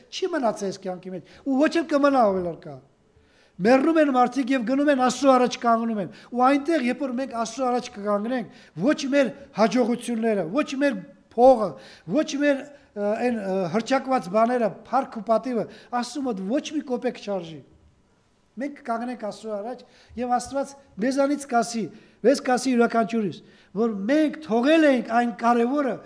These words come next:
ու ընկել ենք երկրորդականի հետևից, կամ ամենակարևորը տեղը թողել ենք ու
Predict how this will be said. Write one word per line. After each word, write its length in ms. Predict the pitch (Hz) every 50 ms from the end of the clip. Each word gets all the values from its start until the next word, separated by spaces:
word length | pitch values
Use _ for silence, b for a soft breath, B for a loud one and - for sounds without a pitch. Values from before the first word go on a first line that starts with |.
| B B
ու 180 | B - 277 277
ընկել 320 | 269 262 214 285 285 277 262
ենք 160 | 254 233 196
երկրորդականի 640 | 214 214 220 220 208 - 202 190 208 202 202 196 190
հետևից, 380 | 190 180 185 180 170 143 -
կամ 320 | - - 269 302 311 294 - B B B B _ _
ամենակարևորը 800 | 226 254 262 294 277 269 - - 247 240 240 247 240 233 220 -
տեղը 260 | - 214 208 208 226 208
թողել 300 | 165 202 208 220 233 240
ենք 160 | 226 196 185
ու 100 | 220